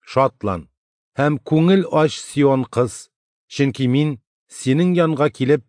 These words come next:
синең халкың арасында калачакмын", дип белдерә Раббы. Ул көнне Раббыга бик күп халык килеп кушылачак, һәм алар аның халкына әйләнәчәк. Раббы сезнең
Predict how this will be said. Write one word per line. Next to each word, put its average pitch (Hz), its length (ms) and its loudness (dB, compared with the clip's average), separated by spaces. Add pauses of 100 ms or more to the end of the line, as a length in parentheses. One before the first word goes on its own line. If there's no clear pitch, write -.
(140)
синең 147 400 0
халкың 139 480 -2
арасында 123 500 0
калачакмын", 110 720 -2
дип 92 160 -6
белдерә 95 400 -4
Раббы. 80 400 -6 (920)
Ул 180 240 2
көнне 160 420 0
Раббыга 120 680 0
бик 127 440 -4
күп - 300 -4
халык 120 300 0 (100)
килеп 110 320 -2
кушылачак, 92 720 -6 (760)
һәм 123 240 -2
алар 135 460 2 (240)
аның 143 400 2
халкына 113 480 -2
әйләнәчәк. 98 720 -2 (1040)
Раббы 127 460 0
сезнең 175 400 -2